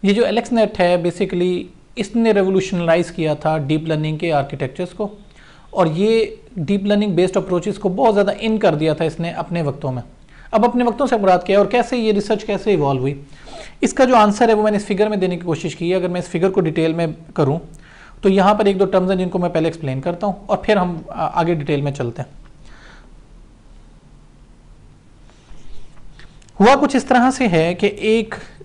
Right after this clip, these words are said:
चैलेंज है इमेज रिकॉग्निशन का, जिसके लिए वर्ड यूज़ होता है image led large scale visual recognition challenge, और ये काफ़ी सालों से हो रहा है। हुआ ये कि टू थाउजेंड ट्वेल्व के अंदर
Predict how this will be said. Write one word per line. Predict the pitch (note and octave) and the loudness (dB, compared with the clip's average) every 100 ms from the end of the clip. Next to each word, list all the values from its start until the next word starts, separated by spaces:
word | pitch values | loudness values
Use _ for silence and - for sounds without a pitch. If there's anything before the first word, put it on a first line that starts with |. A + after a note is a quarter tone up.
| - | -12
चैलेंज | - G3 G#3 A#3+ G3+ | 2 2 4 0 -2
है | E3 E3 E3+ - - | -2 -2 -2 -6 -6
इमेज | F3+ F#3+ F3+ | -2 -2 -2
रिकॉग्निशन | D#3+ D#3 D3 C#3+ E3+ D#3+ | -2 -2 -2 -4 -6 -2
का, | D3 D3 | 0 0
जिसके | D3+ E3+ - F#3+ | -2 -4 -2 2
लिए | F3+ E3 | 2 2
वर्ड | D3+ E3+ F3+ | 2 2 4
यूज़ | E3 | 2
होता | C#3+ C#3 D3 | 2 0 -2
है | D3+ - - - - - - G#3 | -4 -8 -20 -20 -20 -20 0 4
image | G#3+ G#3+ | 4 4
led | G3+ F3 F3+ - - | 2 2 2 0 -2
large | D#3+ D3 D#3+ D#3 | 2 6 6 4
scale | - E3+ D#3+ D3 | 2 2 4 0
visual | D#3 F3+ | 4 4
recognition | D#3+ D#3 D#3 D3+ C#3 E3 D3+ | 4 2 2 0 -2 -4 -4
challenge, | D3 C3 B2+ A2+ - - - _ - - - - - - - - - - - | -2 0 -2 -6 -14 -20 -20 _ -20 -20 -20 -20 -20 -20 -20 -20 -20 -20 -4
और | G#3+ G3+ | 2 2
ये | A3 | 4
काफ़ी | A#3+ A#3 A#3 | 4 2 2
सालों | G3+ F#3 | 2 2
से | F#3 | 0
हो | D3+ C3+ | -2 -2
रहा | C3+ | -4
है। | C3 - - - - - - _ - - - - - - - - | -8 -12 -20 -20 -20 -20 -20 _ -20 -20 -20 -20 -20 -20 -12 2
हुआ | G3+ B3+ | 4 4
ये | A3+ F#3 | 4 2
कि | G#3+ | 2
टू | - G#3+ | 0 -2
थाउजेंड | G3+ G#3 G#3+ G#3+ | 2 2 0 0
ट्वेल्व | F#3+ G#3 G3+ | 2 2 2
के | A#3 | -2
अंदर | E3+ C3+ C3+ | 0 0 -4